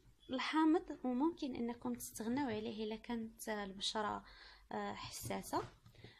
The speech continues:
عندنا طلق ديال، طلق ديال Johnson والماء ديال الورد، بيافين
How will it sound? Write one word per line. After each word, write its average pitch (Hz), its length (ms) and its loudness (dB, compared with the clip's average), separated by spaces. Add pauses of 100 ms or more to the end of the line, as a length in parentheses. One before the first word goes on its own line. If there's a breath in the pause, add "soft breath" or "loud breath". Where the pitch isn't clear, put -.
(140)
عندنا 226 540 2
طلق 392 300 4
ديال، 240 640 2 (1400)
طلق 294 240 0
ديال 214 180 0
Johnson 214 520 -2 (720 loud breath)
والماء 247 340 2
ديال 233 220 -2
الورد، 226 440 0 (760)
بيافين 240 580 0